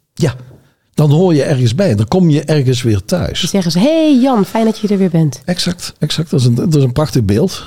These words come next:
Speaker 2: Ja.
Speaker 1: Van, en dan word je weer begroet. Dan, dan word je weer teruggehaald in de groep.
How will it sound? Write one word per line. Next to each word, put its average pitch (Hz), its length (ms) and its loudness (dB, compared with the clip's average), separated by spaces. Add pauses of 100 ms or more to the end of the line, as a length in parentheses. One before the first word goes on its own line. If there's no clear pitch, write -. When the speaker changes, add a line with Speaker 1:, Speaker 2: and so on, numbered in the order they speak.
(120)
Speaker 2:
Ja. 214 180 -2
Speaker 1:
Van, 123 320 0
en 123 120 0
dan 139 140 2
word 135 180 0
je 151 80 0
weer 117 160 0
begroet. 104 480 -2
Dan, 123 300 2
dan 117 220 2
word 131 180 2
je 139 60 -2
weer 120 300 -2 (240)
teruggehaald 120 720 0
in 107 120 -2
de 98 80 2
groep. 117 260 -6